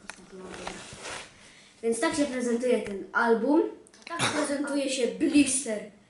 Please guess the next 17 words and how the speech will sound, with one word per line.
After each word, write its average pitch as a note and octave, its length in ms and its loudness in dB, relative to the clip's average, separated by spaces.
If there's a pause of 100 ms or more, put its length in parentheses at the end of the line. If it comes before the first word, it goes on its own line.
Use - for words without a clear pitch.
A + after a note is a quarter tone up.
(380)
Zabieram D4 400 4
dwadzieścia D4+ 340 4
cztery C#4+ 300 0
karty D#4 420 -2 (640)
i C4+ 120 -8
dwie D4+ 200 0
karty D4+ 400 2
z C4+ 40 -2
limitowanej D4+ 680 2
edycji. C#4 880 0 (680)
O F4 100 12
lol! E4+ 560 12 (1160)
Czy - 120 -20
ktoś A#3 220 -6
się A3+ 260 -2
tego A3 280 -2
spodziewał? A3 680 -2